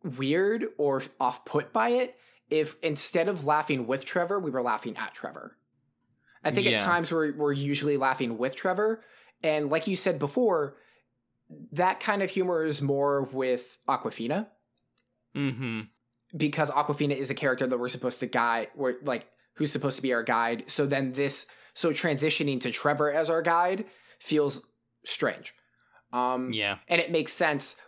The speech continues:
Speaker 1: why Awkwafina took a back seat at this point in time and then,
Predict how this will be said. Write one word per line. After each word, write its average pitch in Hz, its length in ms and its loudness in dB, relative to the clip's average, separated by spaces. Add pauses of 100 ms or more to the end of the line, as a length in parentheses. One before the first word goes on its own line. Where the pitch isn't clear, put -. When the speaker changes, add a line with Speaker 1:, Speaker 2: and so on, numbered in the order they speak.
Speaker 1:
why 123 520 2
Awkwafina 127 460 -2
took 143 200 0
a 139 40 2
back 123 240 0
seat 170 340 0
at 143 160 -2
this 143 140 0
point 127 240 -2
in 120 60 -8
time 131 540 0 (560)
and 139 220 2
then, 127 460 0